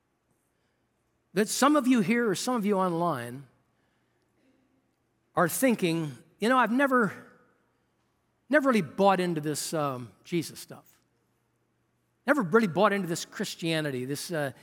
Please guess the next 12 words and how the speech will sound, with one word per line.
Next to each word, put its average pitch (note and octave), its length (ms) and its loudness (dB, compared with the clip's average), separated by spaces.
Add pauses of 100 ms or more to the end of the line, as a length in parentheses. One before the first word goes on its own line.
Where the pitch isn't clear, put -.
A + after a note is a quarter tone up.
(120)
him F3+ 300 -2
dying E3 560 0
for D3+ 160 -12
sin C#3+ 460 -6
and C3+ 180 -10
blood D3 260 -2
and C#3 100 -10
all C#3 120 -6
that C#3+ 180 -10
kind C#3 180 -18
of A2+ 60 -20
stuff. - 300 -20